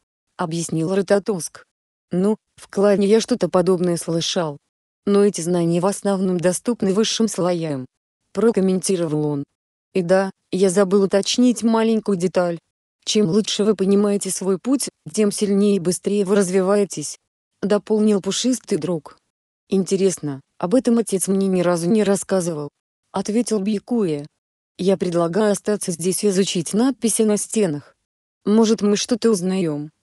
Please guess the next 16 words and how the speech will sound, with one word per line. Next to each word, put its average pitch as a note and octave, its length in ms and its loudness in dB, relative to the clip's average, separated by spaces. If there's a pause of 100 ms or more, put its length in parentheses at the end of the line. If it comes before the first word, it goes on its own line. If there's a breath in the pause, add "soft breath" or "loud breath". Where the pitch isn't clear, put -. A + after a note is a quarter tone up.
(340)
предложил F3 500 0
я. C#3+ 240 -6 (440)
«Ну, G#3 180 0
давай F#3 320 2
попробуем», D3+ 640 -2 (460)
согласился G#3+ 680 0
мой G3 180 2
друг. F3 420 -6 (520)
Я A#3 240 2
начал A3 300 2
внимательно G3+ 600 2
вчитываться G3 540 -4
в - 80 -10
тексты - 420 -2
на G#3 120 2
стенах. F#3 580 -4